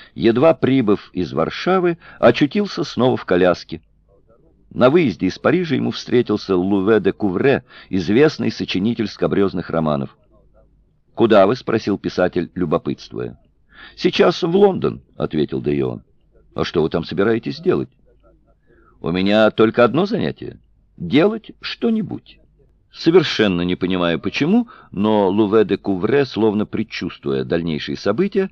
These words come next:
в свой знаменитый роман "Похождения Фабласа" вставил и кавалера де Бумона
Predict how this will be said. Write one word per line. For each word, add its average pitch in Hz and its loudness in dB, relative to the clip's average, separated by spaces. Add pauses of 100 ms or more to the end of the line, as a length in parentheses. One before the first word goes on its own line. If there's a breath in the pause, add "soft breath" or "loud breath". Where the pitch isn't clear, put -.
(260 loud breath)
в - -14
свой 147 0
знаменитый 131 0
роман 117 4
"Похождения 92 -2
Фабласа" 156 -2 (260 loud breath)
вставил 165 0
и - -2
кавалера 113 2
де 113 0
Бумона 98 0